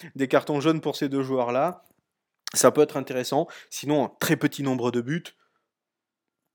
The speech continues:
Un petit, un petit match nul à la mi-temps, ça me paraît aussi, euh, être intéressant.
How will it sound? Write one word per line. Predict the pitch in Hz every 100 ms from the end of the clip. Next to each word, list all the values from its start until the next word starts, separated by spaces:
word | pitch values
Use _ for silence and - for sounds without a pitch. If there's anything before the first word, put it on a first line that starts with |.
| -
Un | 104 110
petit, | - - 120
un | 113
petit | 113 127
match | 113 -
nul | 123 123
à | 113
la | 110
mi-temps, | 107 123 131
ça | -
me | 107
paraît | 104 101 107
aussi, | 101 - 120
euh, | 101 95 98 104
être | -
intéressant. | 104 98 92 - 160